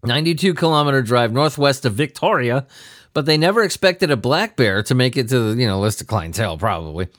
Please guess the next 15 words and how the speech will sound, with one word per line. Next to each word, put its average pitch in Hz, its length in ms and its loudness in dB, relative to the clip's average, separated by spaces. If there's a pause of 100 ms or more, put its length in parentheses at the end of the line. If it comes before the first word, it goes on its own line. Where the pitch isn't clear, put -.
(340)
Security 220 420 0
camera 127 540 0 (540)
said, 139 540 -2 (440)
yeah, 175 240 0
it's, 185 180 -6
it's - 140 -10
speak, 135 280 -2
no. 92 220 -4 (200)
Security 226 360 2
camera 147 420 2 (180)
<laughs> - 180 -12
at 165 160 0
six - 320 -2
A 147 240 2
M 110 240 0